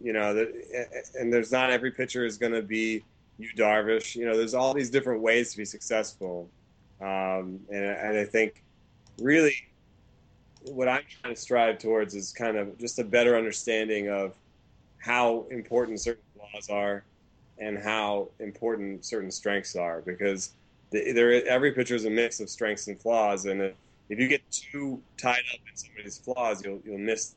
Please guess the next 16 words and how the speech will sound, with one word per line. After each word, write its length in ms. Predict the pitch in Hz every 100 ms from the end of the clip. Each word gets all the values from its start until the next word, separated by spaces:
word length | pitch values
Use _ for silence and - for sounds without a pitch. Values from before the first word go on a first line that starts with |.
| -
the 120 | 101
good 200 | 101 110
stuff. 360 | - 101 85 82 _
I 40 |
mean, 260 | 92 92 92 - _ _ _ _ -
you 80 | 104
know, 120 | 98
if 140 | 90
you 60 | 104
say, 420 | 98 - 107 101
"Oh, 320 | 104 113 120 113
McHugh, 440 | 107 - 123 117
bad 280 | 110 107 101
ground 260 | 107 104
ball 260 | 107 113 113
rate, 440 | 117 110 107 104